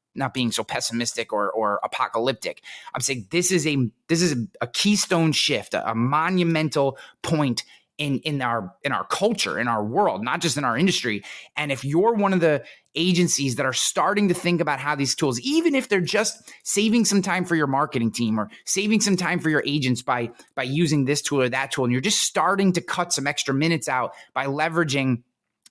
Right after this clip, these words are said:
the scalability of, of artificial intelligence and the automation that comes with it, then you, you're going to start to see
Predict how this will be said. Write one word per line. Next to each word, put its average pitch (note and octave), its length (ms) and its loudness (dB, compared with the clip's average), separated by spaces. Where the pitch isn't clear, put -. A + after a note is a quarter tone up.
the D3 100 -2
scalability D3+ 920 0
of, C3 560 0
of C3+ 160 0
artificial D3 480 0
intelligence C3+ 580 0
and A#2 80 -2
the A2 60 0
automation C#3+ 540 0
that B2+ 120 -4
comes C3 240 -2
with C3+ 220 -4
it, C3+ 180 0
then C3+ 360 -2
you, D#3+ 200 -2
you're E3 180 0
going E3+ 320 2
to D#3+ 60 0
start D#3+ 200 -2
to D3+ 80 -4
see D3+ 520 0